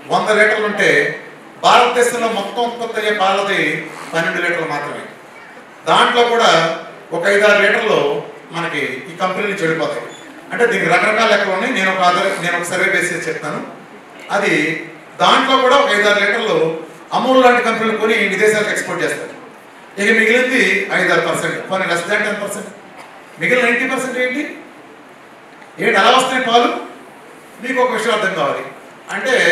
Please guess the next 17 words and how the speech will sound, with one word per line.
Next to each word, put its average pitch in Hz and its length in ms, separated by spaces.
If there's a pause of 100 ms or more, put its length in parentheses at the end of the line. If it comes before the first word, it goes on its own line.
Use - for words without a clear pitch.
(340)
ఖచ్చితంగా 262 600 (760)
పౌడర్ 233 340
నుంచి - 180 (140)
వచ్చి - 200
తీరుతున్నాయి - 460
కదా, 185 160 (420)
ఇంతవరకు 214 380
గ్యారంటీనా? 220 400 (720)
పౌడర్ 226 340
నుంచి 226 220
వస్తున్నాయి. - 260 (360)
ఇక్కడ - 160 (100)
సమస్య 262 320 (100)
పౌడర్ 214 280
నుంచి 214 200
రావడం 170 280
కాదు, - 180